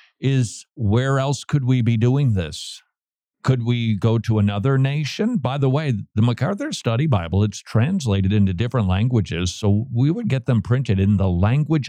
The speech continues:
of the people and distribute them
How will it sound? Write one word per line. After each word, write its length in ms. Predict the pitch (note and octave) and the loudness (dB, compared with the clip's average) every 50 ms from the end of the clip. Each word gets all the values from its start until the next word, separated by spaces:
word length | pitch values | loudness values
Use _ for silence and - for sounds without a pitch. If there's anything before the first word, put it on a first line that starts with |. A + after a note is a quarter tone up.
| - - - | -8 -2 0
of 300 | A#2 A#2+ A#2+ A2 G2+ F2+ | 0 0 0 -4 -4 -2
the 180 | G#2+ G#2 G#2 | 0 0 0
people 800 | F#2+ - - - F3 G3 - _ - - D2+ C2+ B1 B1+ E2 F2 - - - - - - - - - - - - - | -2 -4 -2 0 0 0 -2 _ -4 -4 -4 -4 -4 -2 -2 -4 -4 -6 -14 -20 -20 -20 -20 -20 -20 -20 -14 -4 0
and 160 | A#2 B2 A2+ | 2 2 2
distribute 640 | B2+ A#2 - - - - C#3+ D3+ C#3+ D3+ D3 B2+ - | 0 -2 -6 -8 -4 -2 -2 0 0 -2 -2 -2 0
them 540 | C#3 C3+ C#3 C#3+ C#3+ C#3+ C#3 C3+ B2 G#2+ | -2 -2 0 0 0 2 2 2 0 -2